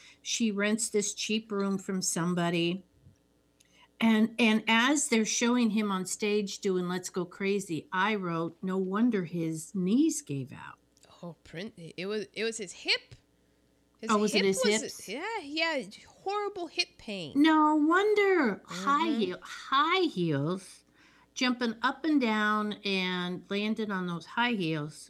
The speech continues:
Speaker 1: Mm.
Speaker 2: Yeah, he
Speaker 1: Okay.
Speaker 2: was so athletic.
Speaker 1: We have a lot of eighties hair, clothes, and makeup.
Speaker 2: Oh, tons of, like, eighties eye makeup.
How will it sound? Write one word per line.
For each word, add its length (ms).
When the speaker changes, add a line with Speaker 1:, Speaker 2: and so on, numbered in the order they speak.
Speaker 1:
Mm. 180
Speaker 2:
Yeah, 300
he 180
Speaker 1:
Okay. 80
Speaker 2:
was 160
so 380
athletic. 800
Speaker 1:
We 180
have 220
a 40
lot 400
of 260
eighties 480
hair, 480
clothes, 580
and 200
makeup. 440
Speaker 2:
Oh, 120
tons 560
of, 160
like, 340
eighties 540
eye 300
makeup. 600